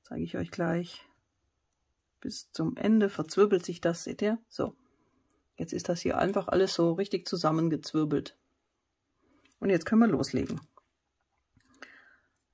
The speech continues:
So, wir nehmen wieder drei Perlen auf den Draht.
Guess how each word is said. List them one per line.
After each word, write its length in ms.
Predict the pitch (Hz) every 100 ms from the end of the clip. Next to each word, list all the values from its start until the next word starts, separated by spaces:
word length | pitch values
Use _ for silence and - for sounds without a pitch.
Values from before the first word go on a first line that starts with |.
| _
So, 340 | - 175 160
wir 120 | 214 202
nehmen 200 | 226 226
wieder 160 | 175
drei 220 | 170 151
Perlen 340 | 151 220 285 320
auf 160 | 247
den 140 | - 247
Draht. 420 | 240 220 220